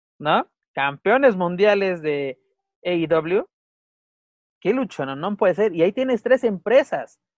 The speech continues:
Es un duelo literalmente de campeones contem-, eh, y, y sí, representando empresas. No, se pu-, eh, ahora sí, con, con esto se podemos imaginar muchas cosas.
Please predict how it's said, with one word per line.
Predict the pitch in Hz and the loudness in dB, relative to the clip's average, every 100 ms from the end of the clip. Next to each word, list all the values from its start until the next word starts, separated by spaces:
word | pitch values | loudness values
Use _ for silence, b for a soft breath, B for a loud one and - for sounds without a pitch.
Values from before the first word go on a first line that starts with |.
| _ | _
Es | - 156 | -8 0
un | 208 196 208 | 0 0 -2
duelo | 226 262 | 2 4
literalmente | 220 160 196 214 220 233 | 2 0 -2 -2 -4 -2
de | 202 - | -2 -2
campeones | 139 135 185 190 269 _ _ _ _ | -4 -2 -4 -4 -6 _ _ _ _
contem-, | - 143 127 127 123 | -8 -8 -6 -8 -8
eh, | 143 135 | -8 -8
y, | 151 143 139 139 | -8 -8 -8 -8
y | 127 | -8
sí, | 170 | -6
representando | 156 - 131 127 151 202 | -6 -6 -12 -8 -8 -6
empresas. | 175 - 240 - 143 _ _ _ _ _ | -10 -8 -8 -8 -14 _ _ _ _ _
No, | 214 208 b b - | -2 -2 b b 0
se | 233 | 0
pu-, | - | 0
eh, | 214 220 - | -2 0 4
ahora | 262 | 4
sí, | 226 240 - | 4 0 -4
con, | - 196 202 165 | -6 -4 -4 0
con | 240 | 0
esto | 285 359 | 0 0
se | 254 | -2
podemos | 202 220 240 254 - | 0 0 0 -2 -4
imaginar | - 185 165 196 208 | -8 -6 -4 -2 -2
muchas | 190 202 170 - | -4 -6 -10 -6
cosas. | 208 220 233 | -4 -2 -4